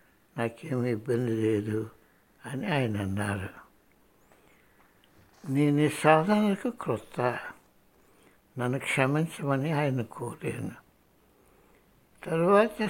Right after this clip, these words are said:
సాయం సమయంలో ఆయన సరిపుచ్చుకొని దయతో ఇలా అన్నారు, "పుత్రా, ఈ సమస్యలు అంత సులభంగాను త్వరితంగాను పరిష్కరింపబడవు.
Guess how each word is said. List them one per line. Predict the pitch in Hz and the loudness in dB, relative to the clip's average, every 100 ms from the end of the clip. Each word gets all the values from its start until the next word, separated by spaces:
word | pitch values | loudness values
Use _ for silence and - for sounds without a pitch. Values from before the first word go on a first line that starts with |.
| - | 0
సాయం | 165 143 143 | 2 4 2
సమయంలో | 143 147 139 135 139 165 165 - - _ - - _ _ - 131 | 0 0 2 2 2 0 -2 -12 -20 _ -20 -20 _ _ -6 -2
ఆయన | 127 120 | -2 -4
సరిపుచ్చుకొని | - 120 120 - 127 - - 123 120 123 156 _ _ _ _ _ _ 131 | -2 -2 -2 -6 -8 -8 -8 -6 -4 -6 -10 _ _ _ _ _ _ -8
దయతో | 123 120 113 - | -2 -2 -2 -2
ఇలా | 160 135 131 | -2 0 0
అన్నారు, | 107 104 104 98 98 - - - - - - - - - - - - | 0 -2 -4 -4 -8 -12 -18 -20 -20 -20 -20 -20 -20 -20 -20 -20 -10
"పుత్రా, | 170 - - 175 180 240 - - - - - - - - - | -10 -8 0 4 4 0 -10 -20 -20 -20 -20 -20 -20 -20 -12
ఈ | 127 | -12
సమస్యలు | - 117 110 135 - 175 | -4 -2 -2 -4 -2 0
అంత | 170 123 - | 2 0 -6
సులభంగాను | 123 120 117 120 135 151 151 151 156 190 - _ - - - _ _ | -10 -4 -4 -2 -2 0 0 0 -2 -6 -14 _ -20 -20 -20 _ _
త్వరితంగాను | - 123 120 - 156 151 156 165 208 220 - _ _ _ _ _ 175 | -2 0 0 -4 -4 0 0 0 -2 -4 -14 _ _ _ _ _ -4
పరిష్కరింపబడవు. | 165 - - 202 165 - 131 127 113 120 87 | -4 -4 -2 0 0 -2 -2 2 4 2 0